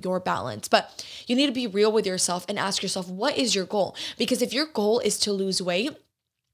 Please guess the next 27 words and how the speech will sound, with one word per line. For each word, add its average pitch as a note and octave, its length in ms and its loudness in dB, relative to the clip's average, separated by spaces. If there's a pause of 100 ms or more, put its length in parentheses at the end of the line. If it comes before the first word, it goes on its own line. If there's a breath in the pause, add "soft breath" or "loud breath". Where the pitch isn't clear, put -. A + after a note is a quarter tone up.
(100)
it's B3+ 100 0
gonna D#4+ 140 0
be C#4+ 100 2
different A#3 320 2
than F#3+ 140 -4
prep, A3 320 2
right? G#3 200 0 (240 loud breath)
Prep D#4+ 200 4
is A#3+ 100 2
hardcore. G3+ 480 2 (340 soft breath)
Press-, - 220 6 (160)
prep G#3+ 200 4
is B3+ 80 4
seven A3 280 2
days G3 160 0
a F3+ 40 -2
week. F#3+ 280 -6
You - 40 -20
gotta G3 200 2
be F#3 200 -2
on F#3 80 -4
top G3 240 -4
of F#3 80 -6
your F3+ 120 -10
shit. - 260 0 (240 loud breath)
No F#3+ 260 4
cheats. - 600 -2